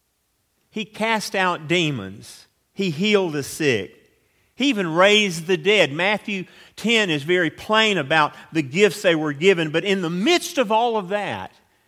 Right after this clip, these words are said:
he never caught hold of the truth of Jesus.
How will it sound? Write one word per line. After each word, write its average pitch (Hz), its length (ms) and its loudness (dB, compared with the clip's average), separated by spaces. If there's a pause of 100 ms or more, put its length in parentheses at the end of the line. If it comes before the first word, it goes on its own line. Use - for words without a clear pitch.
(200)
he 160 220 -6
never 175 540 -4
caught 160 460 -6
hold 123 580 -6 (220)
of 110 160 -12
the 117 80 -10
truth 120 760 -10 (400)
of 104 160 -14
Jesus. 107 800 -12